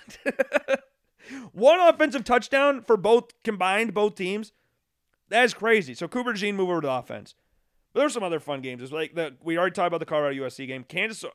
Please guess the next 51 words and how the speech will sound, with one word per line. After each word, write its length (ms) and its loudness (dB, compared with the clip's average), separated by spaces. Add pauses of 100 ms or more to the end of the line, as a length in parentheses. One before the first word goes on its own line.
(100)
Texas 380 -6
was 120 -12
fun 260 -8
for 120 -10
a 20 -10
little 180 -8
bit, 260 -8 (580)
and 100 -4
then 260 -6
it 140 -8
wasn't 420 -4 (760)
because 180 -6
Texas 320 -6
woke 220 -4
up. 220 -2
It 40 -6
was 100 -6
similar 300 -4
to 60 -8
that 180 2
of 80 -4
the 80 -6
Wyoming 360 -6
game 140 -10
last 260 -8
week. 180 -12
It 640 -20
was 80 -10
fun 180 0
for 60 -4
a 40 -2
little 180 0
bit, 120 0
and 80 -6
then 80 -8
Texas 240 -8
woke 180 -6
up, 160 -4
and 80 -8
then 60 -8
it 40 -12
wasn't 220 -12
fun 120 -12
anymore. 300 -14 (300)
Michigan 420 -2
versus 180 0
Nebraska, 640 2 (260)
not 280 -2
fun. 360 -2 (220)
Michigan 300 -6
just 160 -10